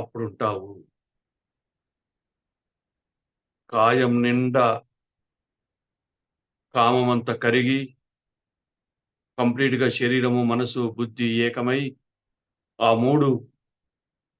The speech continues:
వాయు రూపంలోకి వస్తే అనాథ చక్రం యొక్క విస్ఫోటం జరిగి, అప్పుడు నువ్వు పరిపూర్ణమైన నారాయణుడుగా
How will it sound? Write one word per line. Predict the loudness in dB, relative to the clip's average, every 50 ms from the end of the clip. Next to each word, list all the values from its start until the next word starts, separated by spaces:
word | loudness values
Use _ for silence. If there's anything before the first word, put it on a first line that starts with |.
| _ _ _ _ _ _ _ _ _ _ _ -4 0
వాయు | 2 2 4 2
రూపంలోకి | 2 0 -2 -2 -2 0 0 0 0 0 -2
వస్తే | -4 -4 -4 0 0 2 2 0 -4 -8 _ _ _ _ _ _ _ _ _ _ _ -4
అనాథ | 0 2 4 2 2 2 -2 -4 -4
చక్రం | -6 -4 -4 -2 0 0
యొక్క | -2 0 0 -2 -2 -2
విస్ఫోటం | -2 -6 -4 _ -2 -2 0 0 -2 0 0
జరిగి, | 0 0 0 0 0 -2 -2 -8 _ _ _ _ _ _ _ _ _ _ _ _ _ _ _ -10 -10
అప్పుడు | -8 -6 -2 -2 0 0
నువ్వు | 0 -2 -2 -4 -4
పరిపూర్ణమైన | -4 -4 -4 -4 -4 -4 -2 -2 -2 -2 -2 -2 -2 -2 0 0
నారాయణుడుగా | 0 0 0 0 -2 -2 -2 -4 -4 -4 -4 -2 -2